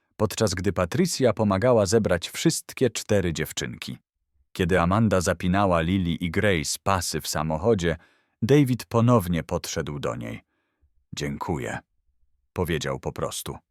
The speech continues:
„Za co?” „Za to, że zostałeś. Za to, że nie uciekłeś, kiedy pojawiłem się z moimi dziećmi.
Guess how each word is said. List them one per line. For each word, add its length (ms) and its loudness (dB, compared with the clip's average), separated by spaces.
„Za 160 4
co?” 240 -4
„Za 160 2
to, 120 2
że 120 2
zostałeś. 800 -2
Za 160 0
to, 120 0
że 160 4
nie 240 8
uciekłeś, 680 0
kiedy 240 -4
pojawiłem 600 0
się 120 -6
z 80 -6
moimi 360 -4
dziećmi. 460 -2